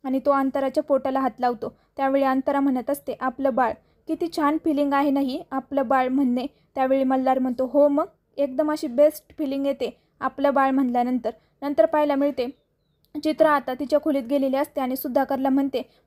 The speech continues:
"मी उद्याच आता तुषारला भेटणार आहे आणि हा डाव आपल्या बाजूने करून घ्यायचा आहे, या गोष्टीचा फायदा उचलायचा आहे आणि अंतराला बघ आता सगळ्यांसमोर कसं मी बदनाम करते ते, आणि हा डाव आपल्या हातात घ्यायचा."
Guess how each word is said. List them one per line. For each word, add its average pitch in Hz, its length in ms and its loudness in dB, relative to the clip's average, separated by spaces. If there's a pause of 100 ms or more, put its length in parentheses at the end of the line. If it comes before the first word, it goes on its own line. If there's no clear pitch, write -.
"मी 285 60 -2
उद्याच 302 340 4
आता 294 160 -2
तुषारला 285 480 -2
भेटणार 262 380 -2
आहे 262 240 -2 (300)
आणि 277 180 2
हा 285 220 4
डाव 285 240 4
आपल्या 277 320 0
बाजूने 277 380 -2
करून 269 320 0
घ्यायचा 254 340 -4
आहे, 254 160 -2 (320)
या 285 100 2
गोष्टीचा 302 540 0
फायदा 254 280 0
उचलायचा 262 500 -2
आहे 254 180 -2 (260)
आणि 269 160 -2
अंतराला 285 560 2
बघ 294 240 0
आता 269 200 -2
सगळ्यांसमोर 269 720 -4
कसं 302 320 0
मी 285 140 0
बदनाम 262 440 -2
करते 262 340 -2
ते, - 220 -8 (260)
आणि 269 200 0
हा 277 180 2
डाव 269 300 2
आपल्या 269 280 -2
हातात 262 240 -6
घ्यायचा." 240 380 -2